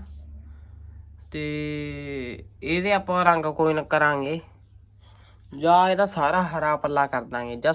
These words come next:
ਸਾਰਾ ਗੁਲਾਬੀ ਕਰ ਦਾਂਗੇ, ਠੀਕ ਹੈ। ਬਾਕੀ ਦੇਖਦੇ ਹਾਂ ਕੀ ਕਰਦੇ ਹਾਂ ਆਪਾਂ,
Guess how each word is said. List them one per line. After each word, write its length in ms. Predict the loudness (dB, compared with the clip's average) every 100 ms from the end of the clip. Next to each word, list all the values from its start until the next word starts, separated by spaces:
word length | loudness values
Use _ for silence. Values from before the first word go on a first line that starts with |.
| 0
ਸਾਰਾ 360 | 0 4 4 2
ਗੁਲਾਬੀ 420 | -4 -4 -4 -2 -2
ਕਰ 180 | -2
ਦਾਂਗੇ, 380 | -2 -6 -6 -12 -18 -20 -20 -20 -20 -20 _ _ _ -20 -20 -14
ਠੀਕ 260 | -14 -8 -2
ਹੈ। 160 | -2 -4 -18 -20 _ _ _ _ _ -20 -20 -20 _ _
ਬਾਕੀ 280 | -4 -4 -6
ਦੇਖਦੇ 320 | -6 -6 -6
ਹਾਂ 80 | -10
ਕੀ 180 | -10 -12
ਕਰਦੇ 360 | -10 -10 -10 -12
ਹਾਂ 80 |
ਆਪਾਂ, 200 | -12 -14